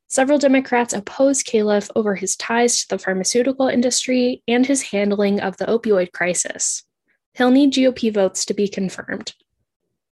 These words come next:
Next, the Senate Banking Committee is voting on five Federal Reserve nominees. Confirmation of all of the nominees would add two Black members to the board and bring the board up from two to four women.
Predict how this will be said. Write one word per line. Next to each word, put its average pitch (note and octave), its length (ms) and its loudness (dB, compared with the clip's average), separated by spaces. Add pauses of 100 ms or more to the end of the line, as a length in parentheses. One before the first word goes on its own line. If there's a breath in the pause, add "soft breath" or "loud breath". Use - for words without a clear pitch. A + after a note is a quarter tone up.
(800)
Next, C4 540 0
the A#3+ 100 0
Senate E4+ 300 0
Banking B3 340 4
Committee A#3 460 2
is G3 180 -4
voting G#3 280 2
on G3 120 0
five C4+ 460 -2
Federal A3 400 2
Reserve F#3 420 -2
nominees. G3 720 -6 (500)
Confirmation D4 840 2
of A#3+ 240 -4
all G#3+ 220 2
of A#3+ 100 2
the A#3 100 2
nominees G#3 600 2
would G3+ 160 -2
add F#3+ 260 -2
two - 240 -2
Black A#3+ 300 0
members F#3+ 320 -4
to - 140 -8
the F#3+ 80 -4
board F#3+ 420 -2 (340 soft breath)
and A3+ 140 2
bring C#4 160 4
the E4 80 4
board B3 240 4
up G#3 180 0
from F#3+ 200 -2
two G#3 260 -2
to G3 80 -2
four F3+ 300 -2
women. A3+ 420 -2